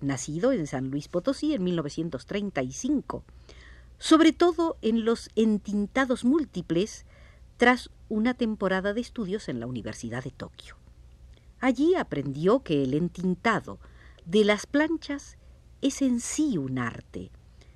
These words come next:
de modo que ha buscado su propio estilo para lograr gradaciones y matices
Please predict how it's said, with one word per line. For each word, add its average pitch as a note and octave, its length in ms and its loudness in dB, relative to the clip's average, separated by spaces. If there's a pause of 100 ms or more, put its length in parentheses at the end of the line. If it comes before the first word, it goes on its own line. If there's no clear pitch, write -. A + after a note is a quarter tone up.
(140)
de E3 160 4
modo G3+ 600 4
que C#3 160 0
ha C#3+ 80 4
buscado D#3+ 500 0
su - 160 -14
propio C3 460 0
estilo A#3 480 -4 (400)
para D#4 180 2
lograr F3 440 2
gradaciones E3+ 800 2
y F3+ 40 -2
matices D3+ 640 -2